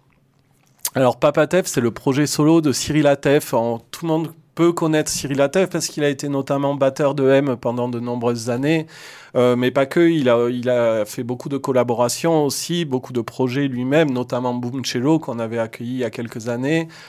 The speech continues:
avec, euh, Vincent Segal. Euh, voilà, un artiste, euh, qui, enfin, un bat-, un musicien qui vient nous proposer une performance, puisque ce sera son so-, il est en solo avec sa batterie, mais aussi beaucoup de machines, et, euh, une performance, euh, qui va durer trois heures.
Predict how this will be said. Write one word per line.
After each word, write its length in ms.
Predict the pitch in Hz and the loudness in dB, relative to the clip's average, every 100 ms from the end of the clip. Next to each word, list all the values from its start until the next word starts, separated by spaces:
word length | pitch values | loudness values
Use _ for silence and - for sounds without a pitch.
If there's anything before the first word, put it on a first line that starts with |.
| - | -12
avec, 320 | - 113 117 127 | -6 -6 -6 -4
euh, 460 | 117 113 110 107 | -2 0 0 -2
Vincent 320 | 110 120 123 123 | -4 -6 -6 -8
Segal. 500 | - 117 131 160 123 - - - - _ | -8 0 2 2 0 -14 -20 -20 -20 _
Euh, 280 | 123 123 123 | 4 6 6
voilà, 300 | 127 143 156 | 6 4 4
un 140 | 160 131 | 4 2
artiste, 400 | 123 - - 170 | -2 -4 -2 2
euh, 340 | 151 139 123 | 4 4 2
qui, 280 | 117 - 120 | -2 -2 0
enfin, 300 | 107 127 113 | 2 0 -2
un 240 | 107 107 | -4 -6
bat-, 400 | 104 117 139 139 | -2 0 0 -2
un 220 | 117 113 | -6 -4
musicien 640 | 113 139 165 156 - 170 180 | -2 -2 -2 -2 -2 0 0
qui 180 | - 127 | -2 0
vient 140 | 127 | 0
nous 100 | 131 | 0
proposer 480 | - 143 127 139 165 | -2 -4 0 2 2
une 140 | 151 | 0
performance, 640 | 139 131 139 123 127 156 - - - - - | -2 0 -2 2 0 0 -6 -14 -20 -20 -18
puisque 240 | - - - | -12 -10 -4
ce 140 | 127 | -2
sera 340 | 127 - - 139 | -2 -8 0 0
son 220 | - 135 | 0 -4
so-, 240 | - 147 | -2 -4
il 200 | - 127 | -4 -2
est 40 | 131 | -2
en 100 | 139 | -2
solo 440 | - 139 139 160 | -2 2 4 4
avec 260 | 170 120 117 | 4 2 -4
sa 160 | 131 | -4
batterie, 400 | 127 120 - 160 | -2 -2 -4 -4
mais 140 | 170 127 | -2 -2
aussi 260 | 120 - | -4 -10
beaucoup 260 | 117 156 - | -6 -6 -2
de 100 | 156 | -2
machines, 560 | 143 131 - 156 175 113 - - - _ 143 | 0 -2 -2 -2 -2 -6 -16 -20 -20 _ 2
et, 220 | 156 165 | 4 6
euh, 600 | 143 131 127 123 120 117 | 6 6 4 4 4 2
une 160 | 131 123 | -2 -2
performance, 680 | 127 - 127 139 151 156 135 | -2 0 0 2 0 2 2
euh, 180 | 117 | 2
qui 160 | 113 - | 0 0
va 100 | 120 | 0
durer 220 | 113 143 | 2 0
trois 340 | 160 139 127 127 | 0 0 2 4
heures. 280 | 156 147 | 2 0